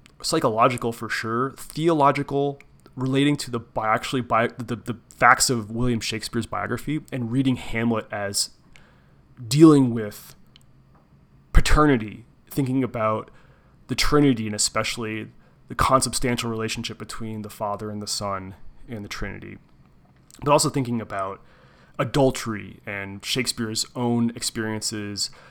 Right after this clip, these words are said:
of being an adulterer, of, as being a cuckold, having his wife cheat on him with his brothers, <laughs> which, uh, y-,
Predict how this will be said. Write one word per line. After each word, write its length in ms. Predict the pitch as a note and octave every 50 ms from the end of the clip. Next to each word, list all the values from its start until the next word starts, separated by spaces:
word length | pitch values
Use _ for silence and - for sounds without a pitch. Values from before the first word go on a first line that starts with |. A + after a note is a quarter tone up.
| - - -
of 280 | - B2+ B2+ A2+ G2 -
being 220 | - D#3+ E3 D#3
an 80 | D3 C#3+
adulterer, 720 | C#3 B2 C#3 C3 B2+ B2 - - B2 A#2+ A#2 A#2 A#2 A2+ -
of, 280 | A#2 A#2 A#2 G2+ - - -
as 140 | C3 A#2+ G#2
being 220 | G2 C#3+ C#3+ B2+
a 60 | A2
cuckold, 500 | - - - C3+ B2+ - B2 A#2+ A#2+ A#2
having 300 | - B2 A#2+ A#2+ B2+ A#2+
his 380 | - A2+ G#2+ G#2+ G#2 - - - - - - - - -
wife 560 | - A2 G#2+ A2+ A2 A2+ B2 B2 - - - - - - - - - - - - - - _ _ - - _ _ _ _ _ _ _ _ _ -
cheat 320 | - - - - C#3+ B2+ C3
on 160 | B2 A#2+ B2
him 400 | B2 B2 A#2+ A#2 A2+ A2+ A2+ G#2+ - - - - - - - _ _ _ _ _ _ _ -
with 200 | C3 B2+ - -
his 160 | - C3 A2
brothers, 560 | - B2 A#2 A#2 C3 D#3 D#3 D#3+ C#3+ C#3 A#2
<laughs> 260 | A#2 A#2 - - -
which, 380 | F#3+ F3 - B2 - - - - - - - - - - - - - - - - - - - -
uh, 340 | B2+ A#2+ A2+ A2+ A2 A2 G#2+
y-, 180 | - A#2+ -